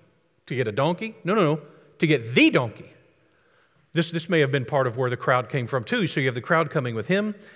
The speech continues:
going with him. Well, here was the, he, why was he so fast to relent? I mean, this would have been a pretty expensive gift to give. Um, and by the way, they, as I understand it, they,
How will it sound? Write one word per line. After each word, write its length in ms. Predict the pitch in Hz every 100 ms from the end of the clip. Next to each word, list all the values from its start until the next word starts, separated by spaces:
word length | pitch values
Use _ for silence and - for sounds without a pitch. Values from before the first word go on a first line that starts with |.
| - -
going 180 | 151 139
with 140 | 135
him. 140 | 180
Well, 100 | 160
here 160 | 135 240
was 180 | 311 139
the, 100 | 160 - -
he, 220 | 139 - - -
why 160 | - 165
was 140 | 233
he 100 | 196
so 200 | 165 -
fast 380 | 175 - 165 -
to 80 | 175
relent? 460 | 135 117 139 269 - - -
I 20 |
mean, 140 | 131 127
this 160 | 151
would 100 | 170
have 100 | 143
been 300 | 139 131 135 143 - _ _ _ _ _ _ -
a 80 | -
pretty 220 | - 160
expensive 480 | 131 - 160 143 123
gift 260 | 101 147 -
to 60 |
give. 400 | 113 120 185 247 - - - -
Um, 500 | - 131 127 127 127 127 151
and 80 |
by 120 | 151 160
the 60 |
way, 80 | 156
they, 180 | 143 143
as 300 | 131 131 135
I 40 |
understand 360 | 151 135 - 233
it, 80 | 147
they, 160 | 131